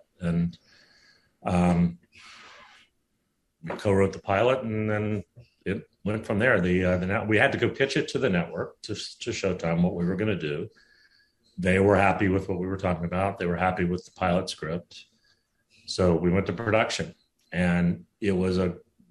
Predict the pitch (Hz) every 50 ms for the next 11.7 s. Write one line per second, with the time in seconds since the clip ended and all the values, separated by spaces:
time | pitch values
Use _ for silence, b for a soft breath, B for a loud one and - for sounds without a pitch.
0 | _ - 92 101 95 92 90 - - 110 110 - - 123 131 131 - - 101 98
1 | 87 - 95 87 - 98 90 87 92 95 92 87 87 - 98 90 - - - -
2 | 82 101 117 113 - 85 85 - - 80 - - 123 - - 92 87 82 - -
3 | - - 80 73 - - B B B B B B B B _ - 92 92 95 95
4 | 92 - - 110 101 98 98 92 87 - - 92 90 87 - - - - 107 98
5 | 87 - 90 90 95 107 - - - 90 85 82 78 - _ _ _ - 90 73
6 | 76 - - 139 135 107 87 78 73 92 87 87 85 - - 85 - - - -
7 | - 104 104 98 87 78 71 76 - - _ b b b b b b b b b
8 | b b b b b b _ _ _ - 87 87 85 85 85 82 80 82 82 -
9 | _ _ _ _ B B B B B B _ _ - 120 123 117 117 117 113 113
10 | 110 113 120 - 117 98 101 98 95 - - - 101 95 95 98 101 104 101 90
11 | - - - 98 92 90 90 87 - 90 87 87 - -